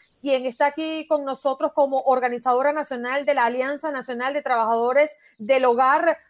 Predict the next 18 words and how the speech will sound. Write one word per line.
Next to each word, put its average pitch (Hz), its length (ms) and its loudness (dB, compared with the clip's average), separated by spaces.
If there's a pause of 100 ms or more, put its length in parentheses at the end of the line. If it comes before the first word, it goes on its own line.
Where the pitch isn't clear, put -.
para 262 320 4
hablar 262 460 2
un 277 140 -8
poco 277 760 2
de 226 460 -6
este 302 420 -4
tema 262 320 -2
y 226 60 -8
dentro 294 360 -2
del 277 160 -4
segmento 262 520 -6
que 285 80 2
siempre 339 400 -6
tenemos 262 260 -6
destinado 254 480 -2
para 285 140 0
ustedes 254 340 -2
llamado 254 540 -2